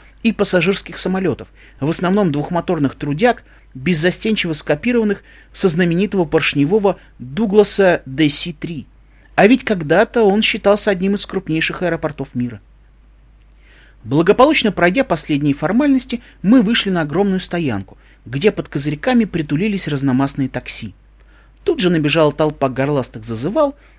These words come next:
и принялась теребить, предлагая воспользоваться услугами того или иного водителя. Не обращая на них никакого внимания,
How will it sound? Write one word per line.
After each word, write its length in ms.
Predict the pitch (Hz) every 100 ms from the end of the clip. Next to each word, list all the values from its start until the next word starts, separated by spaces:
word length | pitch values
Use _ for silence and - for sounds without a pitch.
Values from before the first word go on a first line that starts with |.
| -
и 120 | 247
принялась 440 | 247 226 202 185
теребить, 440 | - 170 147 202 -
предлагая 520 | 160 139 143 170 165
воспользоваться 800 | 139 - - 175 151 151 147 -
услугами 460 | 135 - 180 175 170
того 400 | 156 131 147 -
или 200 | 147 135
иного 260 | 127 123 127
водителя. 540 | 127 120 98 92 - _ _ _ - - - -
Не 120 | 139
обращая 520 | 190 233 247 330 277 -
на 140 | 175
них 200 | 185 151
никакого 360 | 160 151 156 151
внимания, 560 | 139 160 262 247 226